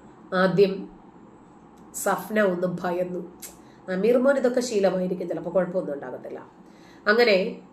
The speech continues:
ഈ ഭർത്താവിൻ്റെ കയ്യിൽ നിന്ന്, ഭർത്താവിൻ്റെ കയ്യിൽ സ്വർണ്ണമുണ്ടെന്ന് പറഞ്ഞിട്ട് യുവതി രക്ഷപ്പെടാൻ ശ്രമിച്ചു.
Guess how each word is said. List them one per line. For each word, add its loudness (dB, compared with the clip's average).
ഈ 2
ഭർത്താവിൻ്റെ 4
കയ്യിൽ 0
നിന്ന്, -2
ഭർത്താവിൻ്റെ 0
കയ്യിൽ 0
സ്വർണ്ണമുണ്ടെന്ന് -4
പറഞ്ഞിട്ട് -6
യുവതി 0
രക്ഷപ്പെടാൻ 0
ശ്രമിച്ചു. -16